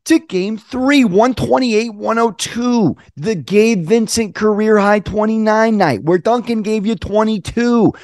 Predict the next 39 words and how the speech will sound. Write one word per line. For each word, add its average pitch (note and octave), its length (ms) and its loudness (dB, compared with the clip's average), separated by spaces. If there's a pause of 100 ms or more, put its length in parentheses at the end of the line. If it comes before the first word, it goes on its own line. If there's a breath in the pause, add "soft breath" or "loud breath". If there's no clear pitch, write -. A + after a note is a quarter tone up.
(120)
where G#3 140 0
Jimmy C4 400 0
only F#3+ 220 2
gave F#3+ 240 2
you G3+ 100 -6
sixteen A#3 560 -8
and A3 140 -4
Bam A#3+ 260 2
gave B3 200 -4
you B3+ 80 0
thirteen, G3 580 -4
twenty-nine A3+ 520 0
between B3 300 -6
the B3 80 -4
two D4 260 0
of G#3+ 120 0
'em. - 80 0 (260 soft breath)
Sort A#3 520 2
of A3+ 140 2
embodied G3+ 580 0
what E3+ 240 -2
Jaylen F#3+ 480 -2
and E3 120 -8
Jason G3 400 -6
gave B2 240 -2
you E3 140 4 (380 soft breath)
in A3 260 -4
this G#3+ 300 -2 (280)
full-on G#3+ 760 2
role-playing F3+ 1080 0
support F#3 520 -4
system C3 420 -10
they C#3+ 120 -2
got. A#2+ 320 0 (180 soft breath)
They E3 140 0
finally E3+ 800 -2
got A#2+ 320 -2
it. C2+ 140 -14
And D#3 220 -6